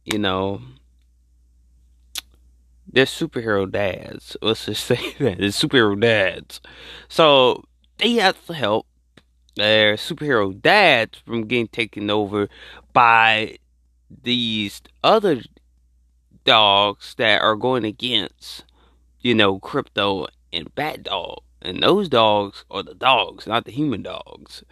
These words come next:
So, and those dogs' plan is to take over humanity and destroy all humans, and the dogs,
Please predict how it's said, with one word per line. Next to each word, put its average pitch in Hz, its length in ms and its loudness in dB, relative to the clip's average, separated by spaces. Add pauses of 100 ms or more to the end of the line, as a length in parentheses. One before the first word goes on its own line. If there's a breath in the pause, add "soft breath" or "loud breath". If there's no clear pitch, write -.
(320 loud breath)
So, 101 400 4 (880)
and 107 180 -2
those 202 240 2
dogs' 120 380 2
plan 107 560 0
is 104 160 -8
to - 80 -20
take 110 240 -8
over 95 340 -4
humanity 107 800 -4 (640 soft breath)
and 117 640 2 (160)
destroy 135 440 0
all 110 380 4
humans, 110 600 -2
and 98 640 0 (160)
the 113 160 2
dogs, 107 840 2